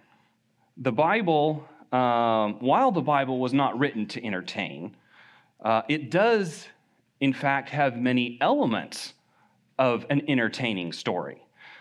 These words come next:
Um, so today I'd like to look at some of those elements that we find in the scripture. So the first element of a good story is, um, what I call a, like a,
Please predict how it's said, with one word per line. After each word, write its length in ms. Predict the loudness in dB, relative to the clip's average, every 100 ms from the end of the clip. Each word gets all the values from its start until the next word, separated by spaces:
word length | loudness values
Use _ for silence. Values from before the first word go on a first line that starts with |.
| -20 -4
Um, 240 | 0 0 0
so 160 | 0
today 340 | 0 0 2 2
I'd 120 | 2
like 200 | 0 0
to 100 | -2
look 240 | -2 -2
at 80 | -4
some 160 | -2 0
of 140 | 0
those 180 | -2 0
elements 440 | 0 0 -2 -2 -2
that 160 | -2
we 100 | -4
find 400 | -2 0 2 0
in 160 | -2 -4
the 60 | -4
scripture. 520 | -2 -4 -4 -10 -12 _ _ -20 -20 -20 -20 -20 _
So 180 | -2 0
the 80 | 0
first 440 | 0 0 -2 -12 -16 -8 -2
element 580 | 0 2 2 0 -4 -12 -20 _ -2
of 120 | -2
a 60 |
good 260 | 0 -2 -2
story 640 | -2 -2 0 0 -2 -6 -14 _ -2
is, 520 | 2 2 0 -2 -10 -20 -10 -2
um, 640 | 2 2 2 0 -2 -6 -4
what 140 | 0
I 140 | 0 0
call 420 | 2 4 4 2
a, 460 | 0 0 -2 -8 _ _ _
like 160 | -4
a, 80 | -2